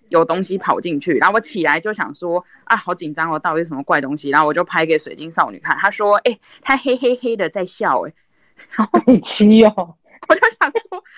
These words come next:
Speaker 1: ：“她为什么要笑？”我说：“两条都在笑吗？”我真的吓到，因为我是做梦，睡觉做梦梦到，我想说：“这什么，什么怪东西啊？”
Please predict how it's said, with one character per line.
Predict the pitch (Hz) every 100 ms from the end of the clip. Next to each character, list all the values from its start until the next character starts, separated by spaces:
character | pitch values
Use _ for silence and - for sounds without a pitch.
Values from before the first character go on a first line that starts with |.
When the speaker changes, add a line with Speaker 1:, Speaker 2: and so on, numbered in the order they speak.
| -
Speaker 1:
：“她 | -
为 | 359 427
什 | -
么 | 285
要 | 302
笑？” | - - 330 _ - - - 247
我 |
说 | 285
：“两 | 381 233 208
条 | 277 - 226
都 | 262 302
在 | 392 294
笑 | - 359 277 269 - -
吗？” | - - _ _ _ _ _ - - _
我 | 254
真 | 285
的 | 277
吓 | - 294
到， | 254 262
因 | 320
为 |
我 | 247
是 | 262
做 | - 262 208
梦， | 226 196
睡 | 202 208
觉 | 190 202
做 | 202 190
梦 | 185 190
梦 | 208 170
到， | 185 160
我 |
想 | 165 147
说 | 160 175
：“这 | 185
什 | 185
么， | 143 101 78
什 | -
么 | 139
怪 | 143 165
东 | 147 147
西 | 139
啊？” | 98